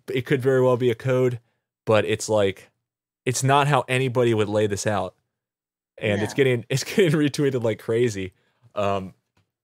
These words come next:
Speaker 1: people are
Speaker 2: Maybe he was drinking. <laughs> Maybe he was drunk. <laughs> I don't know. Possible. <laughs>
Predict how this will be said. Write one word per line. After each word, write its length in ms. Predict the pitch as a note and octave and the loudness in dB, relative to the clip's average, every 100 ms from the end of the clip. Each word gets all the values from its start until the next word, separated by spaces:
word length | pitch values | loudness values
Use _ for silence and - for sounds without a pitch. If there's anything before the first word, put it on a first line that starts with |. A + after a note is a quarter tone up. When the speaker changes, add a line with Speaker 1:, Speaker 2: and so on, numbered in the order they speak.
| _ - | _ -10
Speaker 1:
people 280 | C3+ A#2+ | -8 -4
are 80 | A2 | -4
Speaker 2:
Maybe 220 | G2 A#3 | -4 -4
he 100 | A3+ | -6
was 140 | A3 F#3 | -8 -8
drinking. 420 | F#3+ A3+ A3 F3 E3 _ | -6 -8 -6 -10 -10 _
<laughs> 160 | _ - | _ -4
Maybe 360 | C4+ D4+ C#4+ D4+ | -2 -2 -4 -4
he 100 | D4+ | -2
was 180 | C#4+ E3+ | -4 -4
drunk. 300 | F#3+ B3 B3 _ _ | -6 -4 -6 _ _
<laughs> 180 | _ - | _ -14
I 80 | B3 - | -14 -12
don't 140 | A#3+ - C#4+ | -16 -16 -18
know. 200 | D4 F#4+ - _ - - _ _ _ - _ _ | -18 -20 -20 _ -20 -20 _ _ _ -20 _ _
Possible. 460 | B3 D4+ C#4+ B3 C4+ | -8 -6 -4 -6 -6
<laughs> 60 | A#3+ | -10